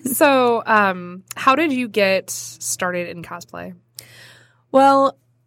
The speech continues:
Speaker 2: it's kind of an interesting question because it depends on what you call started. Um, when I was little, I used to love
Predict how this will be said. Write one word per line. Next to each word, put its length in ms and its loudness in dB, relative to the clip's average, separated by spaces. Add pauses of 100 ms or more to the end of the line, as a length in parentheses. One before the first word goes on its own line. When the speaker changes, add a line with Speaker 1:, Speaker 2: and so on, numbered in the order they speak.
(400)
Speaker 2:
it's 200 -8
kind 240 -2
of 120 0
an 300 0 (140)
interesting 400 -4
question 380 -6
because 220 -4
it 80 -4
depends 340 -2
on 100 0
what 140 -2
you 60 -12
call 520 -2 (140)
started. 580 -2 (140)
Um, 580 2 (120)
when 140 4
I 100 6
was 140 -2
little, 600 2
I 60 2
used 180 0
to 80 -6
love 480 0